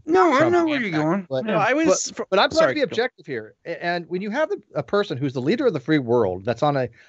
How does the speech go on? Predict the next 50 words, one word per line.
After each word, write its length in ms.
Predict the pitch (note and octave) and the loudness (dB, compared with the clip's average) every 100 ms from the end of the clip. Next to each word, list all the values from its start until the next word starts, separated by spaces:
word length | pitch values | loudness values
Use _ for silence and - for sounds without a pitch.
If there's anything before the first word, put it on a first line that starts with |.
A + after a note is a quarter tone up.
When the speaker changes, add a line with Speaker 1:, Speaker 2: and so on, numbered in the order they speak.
| - | -4
Speaker 2:
on 120 | B2+ | -2
a 140 | C3 A#2+ | -2 -2
reading 340 | B2+ B3 C4+ | 2 2 2
comprehension 540 | F#3 F#3 D3 C#3+ C#3+ | 0 -2 0 -2 0
level, 180 | A#2 G#2+ | -2 -2
the 60 | G2 | -2
fifth 220 | A#2+ B2+ | -2 -2
grade, 300 | - A#2+ G#2+ | 0 0 2
where 100 | C3 | 0
he 120 | D#3 | 2
has, 200 | A#3+ F#3+ | 2 2
Speaker 3:
Mm-hmm. 120 | D#3 B2 _ _ - | 2 -2 _ _ -8
Speaker 2:
he 80 | B3+ | -2
has 220 | B3 A3+ | 0 0
people 380 | - C4+ F#3+ E3 | 0 0 2 0
literally 420 | C#4+ D#4 C#4 B3+ F3 | 0 0 -2 -4 -2
every 280 | G#3 C#4 D4+ | 0 0 0
day 420 | A#3 A3 D#3 D3 _ - | 2 2 2 -2 _ -8
that 80 | D3+ | 0
have 160 | G3 | 0
to 80 | G3 | -2
give 160 | E3 E3 | -4 -4
him 120 | E3+ | -4
good 180 | C#3+ D#3+ | -2 -2
news, 420 | D3 A#2 E2+ - _ _ - | -2 -4 -6 -20 _ _ -4
right? 240 | C#3+ C3+ | -2 -2
Speaker 1:
Yeah. 140 | C3 | -4
Speaker 2:
I 60 | - | -4
mean, 160 | D#3 E3 | -4 -4
that's, 180 | - D3+ - D3 C3 | -6 -16 -16 -20 -18
you, 160 | C#3+ E3 _ B2 | -12 -12 _ -10
this 160 | D#3+ | -8
is 100 | F3 | 0
all, 320 | D#3+ E3+ F3+ F3+ | 4 4 4 0
<laughs> 420 | - _ - - | -4 _ -4 -4
you 80 | E3 | -4
know, 80 | - | 0
out 200 | F4+ - | 0 0
there. 80 | C3+ | -2
He 40 | F#3+ | -4
has 80 | |
people 260 | - - A3 _ _ | -4 -8 -10 _ _
starting 240 | - B3 C#4+ | -2 0 2
off 100 | C#4+ | 0
the 80 | C4+ | 0
day 140 | B3 | 0
with 140 | E3 - | 0 -4
some 120 | D#3+ | -4
good 160 | A3 | -4
news. 300 | A3 F#3+ B2+ | 0 -2 -2